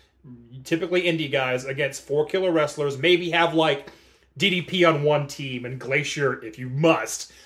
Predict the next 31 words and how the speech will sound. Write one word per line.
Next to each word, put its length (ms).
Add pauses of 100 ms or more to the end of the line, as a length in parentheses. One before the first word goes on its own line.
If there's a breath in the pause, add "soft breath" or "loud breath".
(140 soft breath)
on 160
the 160
other 200
team. 300
So, 160
like, 200
you 120
have, 380 (680 soft breath)
you 180
have 180
exactly 440
what 160
you 100
had, 260
only 320
a 60
more 360
condensed, 960 (280 soft breath)
sh-, 260
like, 160
a, 300
a 80
better 360
version 540
of 180
it. 160
You 120
know 40
what 100
I 40
mean? 320